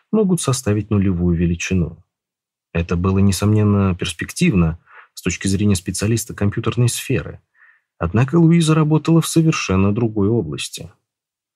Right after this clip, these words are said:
На мой вопрос он недоумённо пожал плечами. «Я вообще не пойму, о чём тут речь. Я надеялся услышать что-нибудь путное от тебя.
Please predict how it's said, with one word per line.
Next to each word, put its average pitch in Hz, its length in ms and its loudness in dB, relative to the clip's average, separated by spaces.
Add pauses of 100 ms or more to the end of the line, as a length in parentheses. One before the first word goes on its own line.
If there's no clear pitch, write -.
(140)
На 87 120 2
мой 90 140 4
вопрос 87 520 -2
он 107 140 2
недоумённо 117 560 4
пожал 139 300 -2
плечами. 131 600 -6 (840)
«Я 98 280 0
вообще 120 360 0
не 101 120 0
пойму, 82 380 0
о 71 60 -4
чём 82 200 -2
тут 104 180 -4
речь. - 380 -4 (140)
Я 127 180 2
надеялся 170 480 0
услышать 180 420 -2
что-нибудь 165 460 2
путное 147 380 2
от 131 100 -6
тебя. - 380 -2